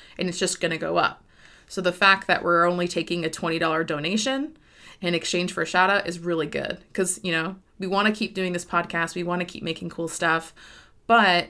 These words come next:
it does take quite a bit of time. So, and we wanna be able to help you cut the line, because officially the Women of Illustration hashtag,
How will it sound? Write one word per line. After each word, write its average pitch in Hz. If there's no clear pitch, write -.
it 190
does 185
take -
quite 165
a 165
bit 151
of 151
time. 202
So, 160
and 202
we 190
wanna 180
be 170
able 165
to 165
help 160
you 160
cut -
the 170
line, 170
because 185
officially 175
the 175
Women 214
of 226
Illustration 202
hashtag, 214